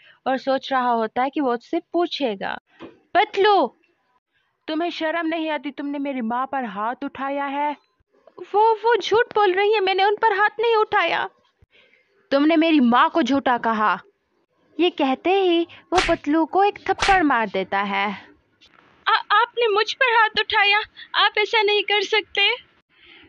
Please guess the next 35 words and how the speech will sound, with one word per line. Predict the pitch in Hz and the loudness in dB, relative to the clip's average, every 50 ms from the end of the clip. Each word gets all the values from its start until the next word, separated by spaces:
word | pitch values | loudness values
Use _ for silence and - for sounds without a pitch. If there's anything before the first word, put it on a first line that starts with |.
| _ _ - | _ _ -6
"तुम | 330 320 | -4 -2
मेरी | 349 349 381 370 359 359 | -2 -2 -2 -4 -2 -2
माँ | 277 247 226 240 294 | -2 -2 -2 -4 -6
की | 285 - 302 311 | -6 -6 -4 -4
इज्जत | 285 233 - 339 349 - | -4 -4 -4 -6 -6 -4
नहीं | 349 339 320 | -6 -6 -6
करोगी, | - 285 262 240 233 240 202 208 208 202 - - - - _ | -6 -6 -6 -6 -6 -8 -8 -8 -10 -10 -10 -14 -20 -18 _
उस | - 320 311 - | -12 -12 -12 -10
पर | - 370 349 339 | -8 -8 -6 -6
हाथ | 254 214 247 269 320 320 339 | -6 -6 -6 -6 -6 -6 -8
उठाओगी, | 330 330 - 269 262 233 214 196 190 196 196 - - - - - - | -10 -8 -8 -8 -8 -8 -8 -8 -10 -10 -12 -12 -14 -20 -20 -14 -12
तो | 277 | -12
तुम्हें | 285 - 262 262 262 294 311 | -8 -8 -6 -6 -6 -6 -6
क्या | 330 359 339 | -6 -6 -6
लगता | 339 349 339 _ 359 339 | -6 -6 -8 _ -8 -6
है | 330 | -6
मैं | 311 330 320 | -6 -6 -6
तुमसे | 339 330 311 - 330 320 | -8 -10 -8 -8 -10 -10
प्यार | 320 - - 311 233 254 | -8 -8 -8 -8 -8 -8
करूँगा?" | - 349 370 392 403 403 392 415 427 440 - - _ _ _ _ _ _ _ _ _ _ _ _ - | -8 -6 -6 -4 -4 -4 -4 -6 -6 -8 -10 -12 _ _ _ _ _ _ _ _ _ _ _ _ -6
वो | 208 220 | -6 -4
पतलू | - 285 277 - 277 320 349 | -4 -4 -4 -2 0 0 0
को | - 392 | 0 -2
फिर | 330 - - 339 370 | -4 -2 -2 -2 -2
से | 370 - 370 | -2 -2 -4
थप्पड़ | - - 285 - - 254 247 | -4 -4 -6 -6 -4 -4 -4
मारता | 233 208 208 208 196 - 220 | -2 -2 -2 -2 -2 -4 -6
है। | 214 220 220 208 208 214 - - - - - - - | -6 -4 -4 -4 -6 -6 -10 -18 -20 -20 -20 -8 -6
पतलू | 240 254 247 311 330 392 | -6 -4 -2 -2 0 0
उसके | 359 349 339 - - 349 | 0 0 -2 -2 -4 -2
बाद | 277 330 339 330 | 0 0 0 -2
बेहोश | 254 - 262 254 240 214 214 214 247 302 349 - 349 | -2 -2 -2 -2 -2 -2 -2 -2 -2 -2 -2 -2 -2
हो | 339 294 | -2 -2
जाती | 233 233 226 220 - - 233 226 | -2 -2 -4 -4 -4 -4 -4 -2
है। | 226 226 226 247 277 330 359 | -2 0 0 0 -2 -2 -4